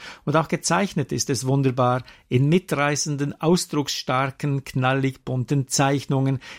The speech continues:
die so lebendig sind und so lebensfroh wirken,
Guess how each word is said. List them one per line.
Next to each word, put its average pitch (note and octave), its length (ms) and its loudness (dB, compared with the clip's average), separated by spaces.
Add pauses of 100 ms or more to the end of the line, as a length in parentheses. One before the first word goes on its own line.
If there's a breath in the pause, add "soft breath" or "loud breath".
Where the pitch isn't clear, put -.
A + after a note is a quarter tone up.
(120)
die C#3 120 4
so A3 240 2
lebendig E3 500 0
sind D3 320 -2
und C3+ 220 -2
so C#3 180 4
lebensfroh C#3 800 2
wirken, C#3+ 420 0